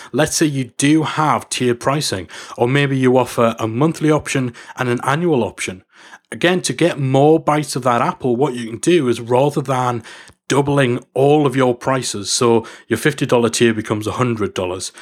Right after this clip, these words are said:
your hundred dollar tier becomes two hundred dollars, and so on. You could actually increase the pricing of the different tiers one at a time, or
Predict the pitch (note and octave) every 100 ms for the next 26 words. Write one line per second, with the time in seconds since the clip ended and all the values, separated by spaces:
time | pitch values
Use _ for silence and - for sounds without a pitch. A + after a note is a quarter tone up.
0 | - _ A#2 A2 G2+ D#3 D3+ C3+ B2 A#2
1 | B2 A2+ A#2 G#2+ - - C3+ A#2+ A2 G2
2 | G2 F#2 G#2 - C#3 G2+ G2 - - -
3 | C3+ F#3+ F3 D#3 - D3 C#3+ - D3 D3+
4 | E3 E3 - - C3+ C3 - C#3+ C#3+ -
5 | B2+ A#2+ A#2+ B2+ - A#2 - - G3 A2+
6 | - - _ A2 A#2 A#2+ - - C3+ G#2
7 | F2+ - - C3+ C3+ C#3